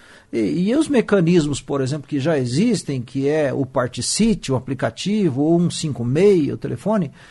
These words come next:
eles são, de certa forma, s-, funcionais, mas são frios. É muito diferente de eu chegar na frente do prefeito, chegar na frente de um secretário, é, levar essa demanda, falar, "Olha, eu tô com um problema na minha rua, eu tô com um buraco, eu tô com meio fio quebrado, eu tô com a lâmpada queimada,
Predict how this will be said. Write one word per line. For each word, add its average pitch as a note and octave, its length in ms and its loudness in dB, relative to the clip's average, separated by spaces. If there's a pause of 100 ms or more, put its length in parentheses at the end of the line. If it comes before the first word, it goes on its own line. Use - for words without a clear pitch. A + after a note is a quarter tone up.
(220)
eles D#4+ 200 4
são, F4+ 160 0
de - 80 -6
certa B3+ 240 4
forma, A3+ 400 4
s-, - 340 -2
funcionais, G#3+ 640 2
mas C#4 180 2
são D#4+ 200 2
frios. A#3 440 2
É D#3+ 60 2
muito C#4 240 0
diferente G#3+ 480 0
de G3 60 2
eu G3 80 4
chegar E3+ 340 2
na E3 80 2
frente E3+ 200 2
do D#3+ 40 0
prefeito, G3+ 720 0 (300)
chegar F3 320 0
na E3 80 2
frente D#3+ 220 -2
de D3+ 40 -2
um D3 60 -2
secretário, F3 920 0 (260)
é, D#3+ 240 0
levar F#3 520 6
essa F3 180 0
demanda, F#3 640 2
falar, G3 160 -2
"Olha, E3+ 160 4
eu C#3+ 180 2
tô G#3+ 180 2
com A3+ 60 -2
um C#4 60 2
problema C#4 420 2
na D4 80 0
minha D4+ 160 0
rua, G#3+ 320 2
eu D#3 80 0
tô F#3 160 -4
com G#3 60 0
um G#3 40 4
buraco, E3+ 520 2
eu D#3+ 40 -4
tô F3+ 120 -2
com E3+ 80 2
meio F3 160 4
fio E3+ 120 -4
quebrado, D3 460 0
eu C#3 40 -4
tô F3 120 -6
com E3+ 80 -2
a E3+ 60 2
lâmpada D#3+ 340 2
queimada, C#3+ 720 0